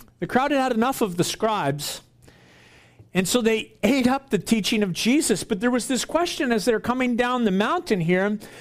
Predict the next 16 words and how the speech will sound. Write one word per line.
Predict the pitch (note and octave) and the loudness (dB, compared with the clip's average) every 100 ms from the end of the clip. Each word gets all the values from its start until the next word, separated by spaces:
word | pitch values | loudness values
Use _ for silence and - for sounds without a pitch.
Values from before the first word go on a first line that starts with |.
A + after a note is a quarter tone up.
| - - - - - | -20 -20 -20 -20 -2
that | G3 A3+ G#3+ G#3 _ _ - | 2 2 2 -2 _ _ -6
they | D#3+ B3 | -2 0
were | D#4+ D#4 | 2 2
really | D4+ D#4+ D#4+ | 2 2 2
wrestling | B3 C#4 D4 E4+ C#4+ | 2 0 0 0 0
in | C#4 | 0
their | B3+ | 2
hearts. | A#3+ F4+ - | 2 0 0
Who | D4 G#4 | 2 2
is | A#4+ | 2
this | G#4+ - | 0 0
guy? | E4 A#3 D4+ A3+ - - _ _ _ _ | -2 0 -2 -4 -8 -20 _ _ _ _
Who | C4 | 0
is | D#4 | 2
this | D#4+ C#4+ | 0 0
man? | A#3 F#3+ E3+ C#3 A#2+ | 0 0 0 -2 -4